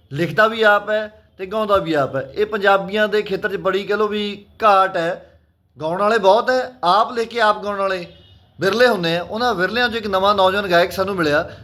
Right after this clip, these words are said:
ਤੇ ਅੱਜ ਇਹ ਮੇਰੀ, ਮੈਂ ਸਮਝਦਾ, ਖੁਸ਼ਕਿਸਮਤੀ ਆ ਕਿ ਮੈਂ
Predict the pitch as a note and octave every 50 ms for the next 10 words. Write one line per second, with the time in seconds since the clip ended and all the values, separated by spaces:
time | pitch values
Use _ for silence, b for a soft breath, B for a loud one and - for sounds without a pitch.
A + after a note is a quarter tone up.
0 | B B G3 G3 G#3+ G3+ A#3+ A#3 A3+ A#3 A3+ A3 A3 - - B B B B -
1 | G#3+ G#3+ F#3 F#3 F#3+ G#3+ B3 B3+ B3+ B3 A#3+ A3 G#3 G#3 A3 A#3 B3 - - -
2 | - - G#3+ G#3+ - - A#3+ A3 G#3+ A3+ G#3 G3+ G3+ F#3+ F3+ F#3 F#3 G3+ G#3 G3
3 | F#3 F#3 F#3+ G3+ G#3+ G3+